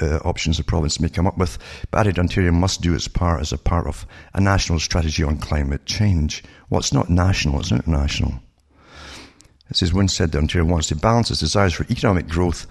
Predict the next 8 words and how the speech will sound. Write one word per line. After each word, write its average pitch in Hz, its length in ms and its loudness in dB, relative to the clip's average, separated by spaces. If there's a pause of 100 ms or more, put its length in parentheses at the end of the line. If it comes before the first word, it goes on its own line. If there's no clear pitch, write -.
(340)
with - 100 0
the 120 60 0
need 110 240 2
to 90 120 2
lower 87 220 4
greenhouse 80 520 0
gas 80 440 -2
emissions." - 840 -2